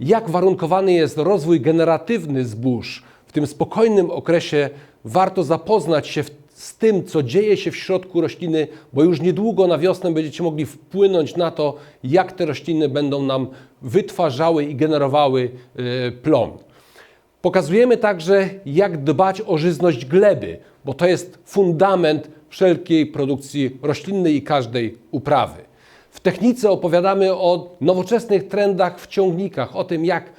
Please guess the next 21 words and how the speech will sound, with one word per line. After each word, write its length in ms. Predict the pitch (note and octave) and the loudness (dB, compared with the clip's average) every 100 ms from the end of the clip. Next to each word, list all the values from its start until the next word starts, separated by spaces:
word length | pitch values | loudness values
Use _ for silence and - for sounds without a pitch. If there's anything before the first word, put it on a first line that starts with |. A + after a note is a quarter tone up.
| _ - | _ -8
moc 640 | C3 E3 G#3 A3+ - - - _ _ | -2 2 2 2 -2 -16 -20 _ _
wydobywa 560 | C3 E3+ F#3 E3 G#3+ F#3 | -2 2 4 2 2 0
się 220 | - F3+ | 0 -4
z 120 | F3 | -4
coraz 240 | - F#3 D3 | 0 0 2
mniejszej 360 | G#3 G#3+ G3+ | -2 -2 -2
pojemności 720 | G3 F3+ E3+ G3+ G3 - E3 - - | 0 2 2 2 -2 -6 -8 -8 -6
i 40 | E3+ | 0
jak 220 | F#3 - | 0 0
poprawić 540 | - F#3+ F3+ E3+ A#2+ - _ | -2 0 0 0 -6 -18 _
komfort 520 | - A3 G#3+ F#3+ E3+ - | -2 0 0 -4 -4 -2
pracy, 520 | F3+ F3 F3 E3+ C3 - - | 0 0 -2 -6 -6 -12 -8
a 100 | D3+ | -2
także 300 | E3 C3+ C#3 | -2 -2 -4
wydajność 800 | D3 E3 D#3 C#3 B2+ - - _ _ - | 0 2 2 0 -2 -6 -18 _ _ -8
jej 360 | C#3+ C#3 C3+ - _ | -2 -2 -2 -8 _
pracy 280 | D3+ D3 D3+ | 0 0 2
na 100 | C3+ | -2
polu. 380 | - D3+ G2 - - _ _ _ _ | 2 0 0 -8 -18 _ _ _ _
W 80 | - | -12
świniach 640 | - A#3 B3 A3 - - | -6 0 2 2 0 -8